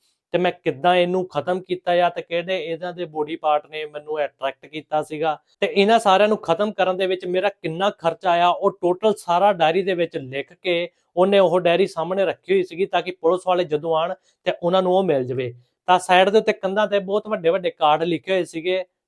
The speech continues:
ਤੇ ਉਹਨਾਂ ਵਿੱਚ ਲਿਖਿਆ ਸੀਗਾ ਵੀ "ਮੈਂ ਹੁਣ ਆਹ ਸਾਰਾ ਕਾਂਡ ਕਰਕੇ ਮੇਰਾ ਮਿਸ਼ਨ ਖਤਮ ਹੋ ਗਿਆ, ਮੈਂ ਰਾਵੀ ਨਦੀ ਦੇ ਵਿੱਚ ਸੁਸਾਈਡ ਕਰਨ ਵਾਸਤੇ ਚੱਲਿਆ ਆ।" ਤੇ ਪਾਕਿਸਤਾਨ ਦੇ ਇਤਿਹਾਸ ਦਾ ਸਭ ਤੋਂ ਵੱਡਾ ਮਿਸ਼ਨ ਆ ਰਹਿ ਗਿਆ ਸੀਗਾ ਵੀ ਉਸ ਨੂੰ ਲੱਭਣਾ।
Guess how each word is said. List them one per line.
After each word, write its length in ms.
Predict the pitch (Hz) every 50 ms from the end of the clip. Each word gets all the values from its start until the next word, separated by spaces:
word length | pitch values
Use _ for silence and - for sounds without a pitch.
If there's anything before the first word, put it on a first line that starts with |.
| _
ਤੇ 80 | - - - -
ਉਹਨਾਂ 220 | 180 180 202 202
ਵਿੱਚ 200 | 196 190 185 185
ਲਿਖਿਆ 320 | 170 165 - - 180 175 165
ਸੀਗਾ 220 | 165 165 180 185
ਵੀ 120 | 180 190
"ਮੈਂ 280 | 175 165 156 156 160 165
ਹੁਣ 240 | 151 151 160 156 160
ਆਹ 280 | 160 202 156 160 160
ਸਾਰਾ 300 | 160 - 156 147 156 175
ਕਾਂਡ 340 | 175 - 156 147 147 147 151
ਕਰਕੇ 360 | - - 143 135 131 - 160
ਮੇਰਾ 220 | 160 156 156 151 143
ਮਿਸ਼ਨ 320 | 139 135 123 - - -
ਖਤਮ 280 | _ - 131 - 180 175
ਹੋ 160 | 175 170 151
ਗਿਆ, 220 | 139 147 156 165 165 _ _ _ _ _ _ _
ਮੈਂ 400 | 151 151 156 160 165 170 170 165 165 _ _ _ _ - -
ਰਾਵੀ 260 | 156 147 143 160 180
ਨਦੀ 260 | 165 160 151 156 165
ਦੇ 140 | 151 160 160
ਵਿੱਚ 400 | 147 151 143 143 _ 160 160 156 -
ਸੁਸਾਈਡ 400 | _ 160 147 - 151 147 147 147
ਕਰਨ 200 | 147 147 139 139
ਵਾਸਤੇ 320 | 131 131 127 123 - 135
ਚੱਲਿਆ 280 | 123 _ 113 110 113 107
ਆ।" 160 | 107 104 101 - - -
ਤੇ 40 | - - -
ਪਾਕਿਸਤਾਨ 680 | 196 196 - - 247 240 - - - 220 214 220 220 208
ਦੇ 160 | 208 214 214
ਇਤਿਹਾਸ 480 | 214 214 208 196 202 214 196 185 170
ਦਾ 160 | 147 180 185 185
ਸਭ 240 | - - - 208
ਤੋਂ 280 | 220 - _ - 226 220
ਵੱਡਾ 320 | 196 196 143 131 165 180
ਮਿਸ਼ਨ 440 | 175 160 151 151 151 - 196 202 196
ਆ 180 | 190 190 196 202
ਰਹਿ 180 | 190 175 185
ਗਿਆ 160 | 180 196 196 180
ਸੀਗਾ 340 | - - 175 165 185 185
ਵੀ 180 | 175 170 196 196 -
ਉਸ 240 | 165 170 165 - -
ਨੂੰ 320 | 185 170 160 170 175 151
ਲੱਭਣਾ। 420 | 123 175 - 139 170 165 143 117